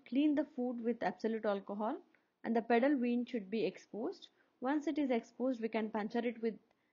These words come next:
the gauze needle of twenty-three or twenty-seven.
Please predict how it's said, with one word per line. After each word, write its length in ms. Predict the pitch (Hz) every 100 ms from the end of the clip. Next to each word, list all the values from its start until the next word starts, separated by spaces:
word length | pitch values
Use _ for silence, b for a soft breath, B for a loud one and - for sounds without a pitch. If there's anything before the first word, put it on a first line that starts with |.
| _
the 180 | 208 220 196
gauze 300 | 190 202 220
needle 360 | 208 202 220
of 160 | 202 -
twenty-three 400 | 196 196 202 214
or 100 | 202
twenty-seven. 600 | 190 180 180 180 190